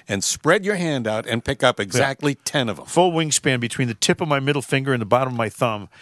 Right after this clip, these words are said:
Speaker 2: is exactly ten Oreos. And this comes from fifty years of experience.
Speaker 1: How many would you pick up with a package from today?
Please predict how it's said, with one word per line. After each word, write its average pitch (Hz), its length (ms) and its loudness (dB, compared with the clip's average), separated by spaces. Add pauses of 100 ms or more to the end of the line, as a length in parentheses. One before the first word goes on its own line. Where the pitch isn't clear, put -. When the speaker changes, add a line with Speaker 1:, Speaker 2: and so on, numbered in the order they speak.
(140)
Speaker 2:
is 107 180 -6
exactly 117 480 0
ten 113 220 -2
Oreos. 104 420 -2
And 147 120 -10
this 185 160 -4
comes 202 180 -6
from 135 340 -6
fifty - 460 0
years 135 380 0
of 98 80 -10
experience. 92 580 -6
Speaker 1:
How 127 80 0
many 139 220 -2
would 107 160 -8
you 104 80 -10
pick 127 200 0
up 113 160 0
with 98 220 -2
a 90 60 -4
package 117 420 -6
from 92 180 -6
today? 117 520 -2